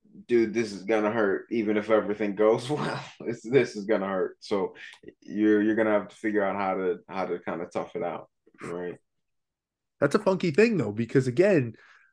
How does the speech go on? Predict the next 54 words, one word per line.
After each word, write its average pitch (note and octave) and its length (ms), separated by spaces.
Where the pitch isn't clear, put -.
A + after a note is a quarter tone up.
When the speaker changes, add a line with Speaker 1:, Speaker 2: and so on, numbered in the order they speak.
Speaker 2:
our C3 100
minds C#3+ 500
are A#2+ 80
kinda C#3+ 380
designed, B2 760
or, A2 120
or, A2+ 200
or A2 160
our A2 140
whole B2 140
being C3 240
is G#2 100
designed A#2+ 380
to A#2 120
avoid B2+ 380
that. F#2 220
So, A#2+ 220
like, A#2 220
to B2 80
Speaker 1:
Oh, D3 100
yeah. D#3+ 80
Speaker 2:
override C#3 440
that A2+ 260
and A2 100
be A#2 160
like, G#2 380
to C3+ 100
willingly D3 540
go C3+ 300
into C3 240
pain G#2 500
and G#2 180
be G#2+ 140
like, G#2 220
"It's G#2+ 140
just A2+ 240
what A2 180
it G#2+ 100
is," C#3+ 340
that's B2 180
such E3 180
an C#3 80
unnatural C3+ 540
state A#2+ 300
of G2 120
being. B2 260
I G#2+ 80
get F3 180
the D3 60
benefits B2+ 400
of F2+ 140
it, - 120
for B2 80
sure. A#2 320